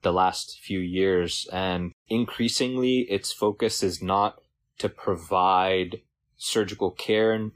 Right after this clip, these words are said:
countries, it's to build the necessary infrastructure to allow them to provide care for themselves. And so,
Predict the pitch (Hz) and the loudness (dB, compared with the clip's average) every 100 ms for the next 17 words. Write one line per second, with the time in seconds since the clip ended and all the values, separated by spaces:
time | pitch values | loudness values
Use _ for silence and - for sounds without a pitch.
0 | - 120 117 139 101 90 - 101 90 101 | -6 -4 0 0 0 -2 -4 -4 -2 2
1 | 104 104 101 98 95 90 - 98 101 113 | 4 4 0 -6 -6 -6 -4 -4 -2 -2
2 | - 110 107 101 107 - 110 - 113 - | 0 2 2 0 -4 -2 -4 0 0 -2
3 | - 139 151 170 - - _ - 117 101 | -4 -2 -2 -6 -20 -20 _ -2 2 4
4 | 101 104 101 101 101 104 - 90 98 95 | 4 4 2 -2 -2 -4 -4 0 2 2
5 | - - 98 92 - - 92 87 85 95 | -2 0 2 2 -2 -4 -2 -2 -2 2
6 | 87 82 - 82 90 - 98 98 92 | 2 0 -4 -4 -4 2 4 4 2